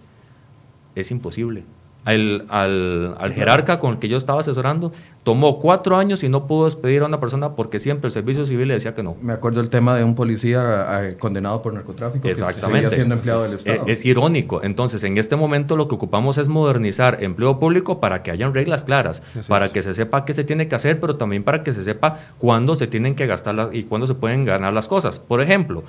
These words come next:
Speaker 1: en este momento todos tienen derecho a la anualidad, pero, mm, eh, la anualidad se toma como un plus,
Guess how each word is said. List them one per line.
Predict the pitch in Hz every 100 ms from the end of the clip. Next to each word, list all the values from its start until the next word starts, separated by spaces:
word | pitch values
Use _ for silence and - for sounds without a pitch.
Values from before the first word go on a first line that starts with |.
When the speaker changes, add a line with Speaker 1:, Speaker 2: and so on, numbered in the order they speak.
| - -
Speaker 1:
en | 104 107
este | 104 107 147
momento | 160 165 160 147 180 - - -
todos | - 143 170 190 - - -
tienen | - 117 139
derecho | 139 123 123
a | 139
la |
anualidad, | 127 98 92 151 175 - - - _ _ _ _ _ -
pero, | 110 113 110 101 - - -
mm, | 110 110
eh, | 110
la | 107
anualidad | 104 107 98 92 104
se | 147
toma | 143 156 165
como | 127 110
un | 131 131
plus, | 143 180 170 -